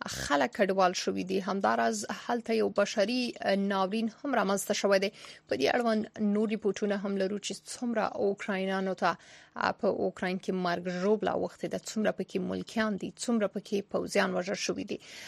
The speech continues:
دغه ټولې شمیرې به هم ستاسو سره شریکوو په راتلونکو نورو، آ، ریپورټونو کې. خو دا مهال د امریکا په نیویارک ښار کې،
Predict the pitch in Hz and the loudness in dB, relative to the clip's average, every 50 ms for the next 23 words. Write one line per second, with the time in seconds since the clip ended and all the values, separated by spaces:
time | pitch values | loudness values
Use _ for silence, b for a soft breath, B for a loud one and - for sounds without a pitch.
0 | B B - 220 214 214 214 208 202 - - - - 226 220 214 214 - - - | B B 2 4 4 6 6 4 4 2 0 -2 0 0 2 2 0 -2 -2 -2
1 | 196 185 196 220 220 220 202 202 220 208 - - - 208 214 - - 214 190 185 | 0 0 2 2 2 2 2 2 -2 -2 -2 -2 0 0 0 0 0 4 4 4
2 | 170 - - - 196 - - 208 180 180 185 - - 175 180 202 220 226 214 - | 4 4 2 -2 -4 0 2 2 2 2 0 -4 -4 -2 0 0 0 -2 -4 -4
3 | - 202 190 - - 185 185 - - 226 233 226 - 202 190 190 208 240 262 240 | -4 -4 -2 -2 -2 -4 -4 -4 -2 0 0 0 0 0 0 0 2 2 2 2
4 | 196 175 b b b b b b b - - 180 185 180 220 220 - 269 254 - | 2 2 b b b b b b b 0 2 2 4 2 2 2 4 2 2 4
5 | - 294 254 277 262 - 269 254 - - 285 247 214 196 247 277 330 370 381 339 | 4 2 2 2 2 2 0 -2 0 0 0 0 4 4 4 4 4 0 -2 -4
6 | - - 311 311 311 302 294 - - - - 208 202 202 240 247 - 254 254 226 | -2 2 2 4 6 6 4 4 4 2 0 0 4 4 4 4 4 2 0 0
7 | 240 240 - 262 269 - 254 240 220 214 214 208 202 202 202 226 262 294 294 240 | -2 -2 -4 -10 -4 0 0 2 2 2 2 0 0 0 2 2 4 4 2 0
8 | - - - - 196 - - - 202 196 190 - - - 180 | -2 -6 -6 -4 -6 -6 -6 -2 0 0 0 0 2 2 0